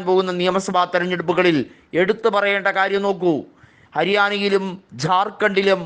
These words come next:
മഹാരാഷ്ട്രയിലും ഇന്ത്യ മുന്നണി അധികാരത്തിലേക്ക് വരുമെന്ന് രാഹുൽ ഗാന്ധി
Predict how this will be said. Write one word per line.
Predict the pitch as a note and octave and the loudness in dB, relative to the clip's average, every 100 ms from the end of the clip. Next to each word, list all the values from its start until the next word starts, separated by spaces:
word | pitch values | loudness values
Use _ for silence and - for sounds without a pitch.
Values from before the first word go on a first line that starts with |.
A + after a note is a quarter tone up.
| E3 | -2
മഹാരാഷ്ട്രയിലും | E3 G3+ G#3+ G3 - F#3 E3+ D#3+ A2 _ _ _ C3+ | 2 2 2 0 -2 -2 0 0 -4 _ _ _ -10
ഇന്ത്യ | D3 F3 E3 | -2 0 0
മുന്നണി | E3 E3 E3 | 0 0 0
അധികാരത്തിലേക്ക് | D#3 D#3+ F3 F3 F3 E3+ E3+ D3+ E3+ | 0 0 0 0 0 2 2 2 2
വരുമെന്ന് | E3 E3 E3 D#3+ | 2 2 0 0
രാഹുൽ | E3 F3 D#3+ | 0 0 0
ഗാന്ധി | D#3+ D3+ | 0 -2